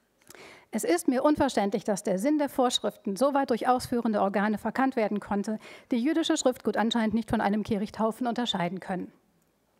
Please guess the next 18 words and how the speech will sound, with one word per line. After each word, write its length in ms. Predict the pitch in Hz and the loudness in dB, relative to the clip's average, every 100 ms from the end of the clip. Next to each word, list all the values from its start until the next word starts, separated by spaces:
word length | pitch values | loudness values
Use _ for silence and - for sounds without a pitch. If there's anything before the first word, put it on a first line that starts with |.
| _ _ - - - - _ _ _ _ _ _ - | _ _ -20 -20 -20 -20 _ _ _ _ _ _ -4
Zum 160 | 247 | -4
Teil 380 | 233 240 285 339 | 0 2 2 0
scheinen 340 | - 254 254 240 | 0 0 0 -2
sich 140 | - | -2
die 160 | 254 220 | -6 -4
Diebe 260 | 254 247 | 0 2
auch 100 | 233 | 0
untereinander 600 | - 233 220 196 190 180 | 0 0 0 0 0 0
bestohlen 480 | 175 - 220 185 180 | -2 -4 -2 0 -2
zu 240 | - 180 | -2 -4
haben. 400 | 175 170 220 233 - _ _ _ _ - - | -2 -4 -6 -10 -14 _ _ _ _ -16 -6
So 160 | 220 | -2
beklagte 480 | 214 220 233 247 277 | 0 0 0 0 0
sich 180 | 233 - | -2 2
beispielsweise 760 | 226 226 - 226 - 202 208 | 2 0 -2 -4 0 0 0
das 180 | 196 190 | -2 -4
Bezirksamt 640 | 196 - 233 233 208 190 - | -6 -2 -2 -2 -2 -4 -4
Alzenau 640 | 165 175 - 233 247 | -8 -6 -2 0 0